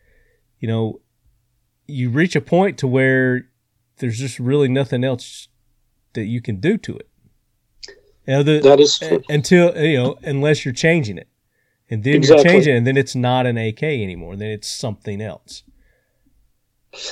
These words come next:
Speaker 2: Well, I mean, uh, if you treated A K as a gun, right, as a gun, as automatic rifle Kalashnikov, per
Speaker 1: Mm-hmm.
Speaker 2: se,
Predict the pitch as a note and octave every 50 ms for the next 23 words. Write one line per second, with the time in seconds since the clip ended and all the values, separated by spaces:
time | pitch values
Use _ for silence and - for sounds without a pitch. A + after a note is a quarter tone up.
0 | - - - _ - A3 C4 C#4 B3+ B3 G#3+ G#3 G#3+ A3 G#3+ G3+ F#3 E3 C#3 -
1 | - - - - - F#3+ - - - - - - - - F#3 - C4 B3+ C4+ -
2 | - - - G#3 A3 A#3 A4 G#4 F#4+ E4 - _ _ _ _ _ _ _ _ _
3 | _ _ _ _ _ _ _ _ _ _ _ _ _ _ _ _ _ _ _ _
4 | - F#3+ F#3+ F#3+ - - G3+ F#3+ F#3 E3+ - - D3+ B2+ A#2+ B2 D#3+ F3 F3 D#3
5 | C#3+ C3 C3+ D3+ _ _ _ _ _ _ _ _ _ _ _ _ _ _ _ _
6 | - - C#3+ C#3 C#3+ D3+ E3 _ _ _ _ _ _ _ - D#3 C#3+ C3 - C#3+
7 | C3+ C3 D3 D3 C3 A#2+ A#2+ A#2+ A2 - - - - _ _ _ _ _ _ _
8 | _ _ _ _ _ _ _ _ - D3 D#3 D#3+ E3 D3+ C#3+ C#3+ C#3 C#3 C#3 C#3+
9 | C3+ - - - - - - - - C3 C3 C3 C3 C3 B2+ - A#2 G#2+ - -
10 | B2 A#2+ B2 A#2+ A#2 - - G#2+ - - G2+ - - - _ _ _ _ - A2+
11 | G2+ G#2 - - A2 A2+ -